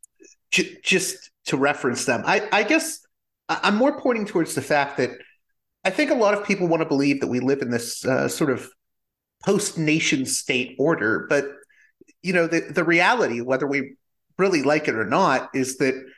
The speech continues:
we still live in a world of nation states and the type of geopolitics we had in the past century. Uh, and I think that's something we just have to sort of recognize, e-, even if we would like to see, uh, a different world in the future.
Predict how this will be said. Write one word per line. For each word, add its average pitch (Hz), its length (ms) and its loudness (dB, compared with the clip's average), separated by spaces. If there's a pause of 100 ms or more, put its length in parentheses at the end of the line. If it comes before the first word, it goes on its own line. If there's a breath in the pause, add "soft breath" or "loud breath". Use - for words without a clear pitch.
(320 loud breath)
we 139 80 2
still 196 240 0
live 170 160 2
in 151 60 -4
a 135 60 2
world 139 280 2
of - 80 -12
nation 127 340 0
states 127 480 -2
and 120 160 -2
the 117 60 -4
type 120 240 -2
of 110 80 -4
geopolitics 120 800 -2
we 107 100 -2
had 113 400 2 (340 loud breath)
in 120 280 0
the 117 380 0
past - 400 -2
century. 113 640 -2 (300 loud breath)
Uh, 123 400 2 (140)
and 147 100 0
I 143 80 2
think - 300 -2 (160)
that's 151 260 0
something - 440 -2
we 120 100 -6
just 123 240 -2
have 123 200 0
to 120 60 -10
sort 120 220 0
of 107 160 -4
recognize, 113 1080 0
e-, 151 160 -2
even 165 260 2
if 131 160 -2
we 131 80 2
would 117 160 -2
like 120 160 2
to - 80 -8
see, 110 320 -2 (260 loud breath)
uh, 113 280 4
a 113 100 -2
different 117 320 -2
world 113 260 2
in 85 100 -8
the 80 60 -14
future. - 540 -2